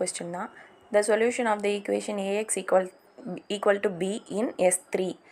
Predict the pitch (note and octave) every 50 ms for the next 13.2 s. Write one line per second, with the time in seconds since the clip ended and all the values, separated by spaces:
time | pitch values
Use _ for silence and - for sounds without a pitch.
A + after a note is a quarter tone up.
0 | - - - - - G#3 G#3+ G#3 G3+ G3 G#3+ A3+ A3 G#3 G3 G3 G3 F#3+ F#3 G3
1 | F#3 F#3 - A3 G#3 F#3+ G3 G3 G3 F#3+ F#3 F#3 F3+ F3 F3+ F3 E3+ F3 F3+ F3+
2 | F#3+ F#3+ F3+ E3+ E3 E3+ F3 F3 F3 D#3+ E3 F#3+ C#4 - - - - - - -
3 | - _ - - G#3+ A#3 C4+ D#4+ - - - G3 G3 - - A3+ G#3+ - G#3 G3+
4 | G3+ G3+ A#3 B3 D#4+ F4+ F#4+ - - _ _ _ _ - G#3+ A3 A3 G#3+ G#3 G#3
5 | G#3 G3+ G3+ F#3+ G3 G3+ G#3 G3+ F#3 F#3 - - A#3+ C#4+ G4 F#4+ D4+ C4 A#3 G#3+
6 | G3+ G3 G3 F#3 F#3+ - - - - _ - - - - - - - _ _ _
7 | - - G#3+ G#3+ G#3+ A3 A3 G#3+ - G3+ F#3 F#3 F#3 - F#3 F3+ F3+ F3+ F3 F3
8 | F3 F3 F3 F3 F3 F3 F3+ F#3 - - - - - - - G#3 G#3 G#3 F#3+ G3
9 | G3 - G3 F#3+ - - F#3+ F#3 F#3 F#3+ G3+ - - - F#3+ F3+ F3+ F3+ F3 E3+
10 | - F3 E3+ F#3 F3+ A3+ E4 F#4+ D4+ - - F#3 F3+ F3+ G3+ A#3 A3 F#3+ F3+ F#3
11 | - - B3+ D4 A3 - - - - G#3 F#3+ F#3 F3+ F#3+ G3+ G3+ G3 F#3+ F#3 F3+
12 | F#3 - - - - - - - _ _ _ - - - A#3 A3 G#3+ G#3 G3+ G3
13 | G3+ G3+ G3 G3+